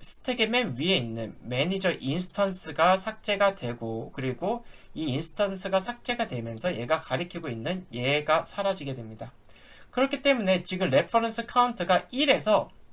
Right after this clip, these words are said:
영으로 바뀌게 됩니다. 이 레퍼런스 카운트가 영으로 바뀌었기 때문에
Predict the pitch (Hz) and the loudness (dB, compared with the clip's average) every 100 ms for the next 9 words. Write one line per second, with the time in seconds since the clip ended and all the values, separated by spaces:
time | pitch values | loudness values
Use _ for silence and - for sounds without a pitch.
0 | - - - - - - - - 123 151 | -20 -20 -20 -20 -20 -20 -20 -4 4 6
1 | 254 196 131 123 135 127 117 110 113 120 | 6 4 2 0 -4 -6 -6 -10 -8 -10
2 | 120 - - - - - - - 214 214 | -10 -18 -20 -20 -20 -20 -10 -2 4 4
3 | 320 320 302 - 302 285 262 214 139 190 | 6 6 4 4 4 4 4 4 8 6
4 | 277 285 262 131 - 240 240 - 277 269 | 6 4 2 -4 -4 -4 -2 2 4 4
5 | 147 196 120 | 4 2 2